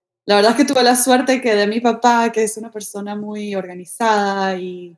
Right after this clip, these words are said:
como que ve hacia el futuro con una capacidad más de negocios, pues de él saqué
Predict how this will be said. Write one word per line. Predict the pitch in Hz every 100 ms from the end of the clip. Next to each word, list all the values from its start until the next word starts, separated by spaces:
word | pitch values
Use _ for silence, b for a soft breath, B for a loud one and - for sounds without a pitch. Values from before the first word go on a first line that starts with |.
| _
como | 180 180 175 170 165 160 165 _ _
que | 185 180
ve | 190
hacia | 202 233
el | 208
futuro | 185 196 226 208 196 190
con | 190 180
una | 180 185
capacidad | 196 196 - 185 180 180 185 _ _ _ _ _ _ _
más | 196 196
de | 196
negocios, | 175 190 277 247 240 226 214 - - _ _ _ -
pues | 226 - 208
de | 208 240
él | 277
saqué | 277 240 233 214 220 214 214